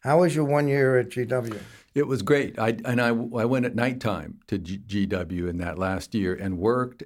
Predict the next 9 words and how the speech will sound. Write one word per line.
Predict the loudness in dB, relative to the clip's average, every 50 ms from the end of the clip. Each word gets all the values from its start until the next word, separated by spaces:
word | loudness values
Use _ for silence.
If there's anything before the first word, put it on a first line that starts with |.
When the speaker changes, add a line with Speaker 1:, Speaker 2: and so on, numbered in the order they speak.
| -8 -6
Speaker 2:
at | -6 -6 -4 -4
the | -4 -2 -2 -2
I | -2 -2 -2 -2
B | -2 -2 0 0
M | 0 0 0 -2 -2 -2 -2 -4 -4 -8 _ _ _ _ _ _ _ -6
Patent | 0 0 0 0 0 -4 -6
Law | -4 -2 -2 -2 -4
Training | -6 -6 -2 -2 0 0 2 0 -2 -2
Center, | -4 -4 -6 -6 -4 -4 -4 -4 -4 -6 -6 -10